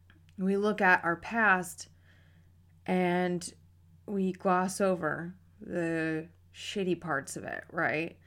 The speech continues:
Now, I'm not saying you should go back in your past and, like, wallow in the suck, but a lot of times we gloss over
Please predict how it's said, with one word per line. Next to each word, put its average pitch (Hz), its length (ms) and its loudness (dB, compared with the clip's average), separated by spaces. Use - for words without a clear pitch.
Now, 285 140 0
I'm 277 60 2
not 294 200 6
saying 208 300 0
you 202 80 2
should 190 220 -6
go 180 100 2
back 170 320 2
in 180 60 0
your 160 100 0
past 160 480 0
and, 160 100 -6
like, 151 160 -4
wallow 123 640 0
in 156 120 -4
the 135 100 -6
suck, 135 760 -2
but 180 600 4
a 175 120 2
lot 185 200 6
of 185 140 4
times 165 460 -2
we 165 180 -2
gloss 160 460 -2
over 190 580 -4